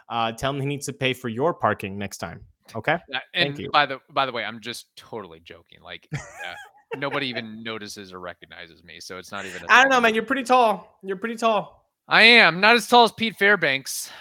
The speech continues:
Speaker 2: but, uh, I'm getting
Speaker 1: Oh, yeah.
Speaker 2: there. Might,
Speaker 1: Yeah.
Speaker 2: uh, put some lifts in my shoes like Tom Cruise and get it going, so.
Speaker 1: <laughs> There you go.
Speaker 2: All right, uh,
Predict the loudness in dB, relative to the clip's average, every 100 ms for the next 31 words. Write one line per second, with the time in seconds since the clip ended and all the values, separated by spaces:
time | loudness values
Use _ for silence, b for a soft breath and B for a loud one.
0 | -14 -8 -6 -8 _ -8 -6 -8 -12 -14
1 | -10 -10 -8 -10 -12 -16 _ _ _ -14
2 | -14 -12 -10 -8 -10 -14 _ -18 -16 -12
3 | -12 -12 -12 -10 -10 -10 -12 -14 -16 -14
4 | -14 -14 -16 -14 -14 -14 -18 -18 -18 -16
5 | -12 -10 -8 -12 -14 -14 -14 -14 -10 -8
6 | -8 -10 -14 -18 b b 2 6 6 4
7 | 6 8 8